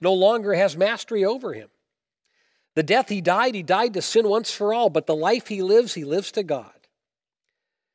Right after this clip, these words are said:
In the same way, count yourselves dead to sin, but alive to God in Christ Jesus." This is the power of the resurrection. This is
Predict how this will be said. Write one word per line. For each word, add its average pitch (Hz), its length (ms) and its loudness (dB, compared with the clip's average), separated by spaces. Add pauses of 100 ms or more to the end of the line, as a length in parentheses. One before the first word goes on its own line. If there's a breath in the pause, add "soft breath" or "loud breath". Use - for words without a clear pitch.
(340)
In 131 80 -10
the 131 60 -8
same 185 360 -2
way, 120 360 -6 (100)
count 214 340 -10
yourselves 123 460 -10
dead 170 340 -4
to 135 100 -12
sin, 185 520 -10 (920)
but 120 100 -4
alive 117 360 -4
to 147 100 -10
God 123 460 -8 (560)
in 127 100 -14
Christ - 520 -12 (100)
Jesus." - 760 -20 (1900)
This - 140 -14
is 131 100 -14
the - 80 -20
power 175 400 -8 (200)
of 127 60 -20
the 127 80 -10
resurrection. 131 680 -10 (1200)
This - 140 -10
is 143 220 -10